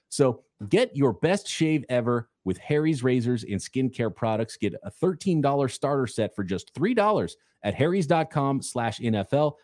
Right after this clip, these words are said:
That's harrys dot com slash N F L for a three dollar starter set. All right, guys. Um,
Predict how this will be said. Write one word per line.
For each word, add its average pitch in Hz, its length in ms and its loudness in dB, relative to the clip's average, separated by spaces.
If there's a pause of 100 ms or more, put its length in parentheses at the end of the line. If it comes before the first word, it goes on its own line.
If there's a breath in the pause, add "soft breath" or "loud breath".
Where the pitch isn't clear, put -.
(120)
That's 135 360 -2
harrys 202 380 0
dot 151 280 0
com 139 260 0
slash 151 560 -2
N 165 120 2
F 160 200 0
L 101 280 0 (220)
for 107 180 0
a 78 40 -4
three 170 520 -4 (260)
dollar 92 500 0 (120)
starter 104 440 -4
set. - 320 -14 (2250)
All 131 60 2
right, 113 80 4
guys. 87 360 -4 (300)
Um, 110 520 -4